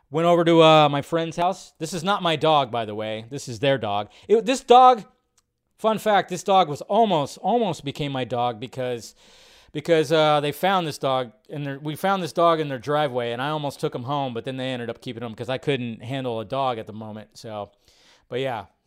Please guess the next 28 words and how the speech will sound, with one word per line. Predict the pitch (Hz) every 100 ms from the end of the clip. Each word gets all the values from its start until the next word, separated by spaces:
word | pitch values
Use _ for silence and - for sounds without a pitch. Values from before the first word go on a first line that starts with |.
| _ _ _ _ _ _ _
So | 120 120 117
took | 143
some | - 131
pictures | 135 123 135 127 117
with | 123
the | 107
dog. | 120 120 120 110 _ _
His | 151
name's | 151 147 -
Chewy. | - 156 151 151 -
He | -
looks | 160 -
very | 139 147
frightened | 127 143 139 131
right | 123 120
there, | 117 117 110 _ _ _ _
which | 151
he | 165
should, | 143 135 120 110 _ _ _ _
'cause | 131
I'm | 135 127 -
making | 131 123 120
a | 110 -
weird | 123 120
face. | - 117 110 - - _ _ _ _ _ _
And | 123
then, | 127 123
yeah, | 117 113